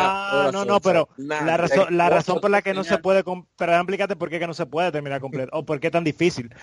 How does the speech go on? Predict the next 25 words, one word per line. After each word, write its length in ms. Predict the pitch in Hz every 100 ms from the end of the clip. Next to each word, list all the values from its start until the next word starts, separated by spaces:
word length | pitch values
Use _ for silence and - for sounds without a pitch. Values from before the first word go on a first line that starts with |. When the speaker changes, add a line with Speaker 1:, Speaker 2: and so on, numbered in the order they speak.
| - -
Speaker 1:
Lo 80 | 165
que 100 | 175
pasa 160 | 202 214
es 40 |
que 60 | 196
el 80 | 196
maldito 440 | 180 160 156 196
juego, 280 | 208 175 143
a 20 |
diferencia 480 | 143 139 143 143 190
de, 320 | 180 175 151
de, 640 | 147 156 151 143 139 139 135
de 140 | 143
vaina, 340 | 151 151 135
de 240 | 123 123 120
Mario 420 | 120 135 147 147
sesenta 360 | 143 - 147 147
y 20 |
cuatro, 400 | 135 113 120 123 _ _ _ _ _ -
pa-, 520 | 160 156 151 147 147
para 200 | - 156
tú 100 | 151
conseguir 440 | 170 185 196 190 185
unos 180 | 185
Sunshine 580 | 170 196 160 143 135 143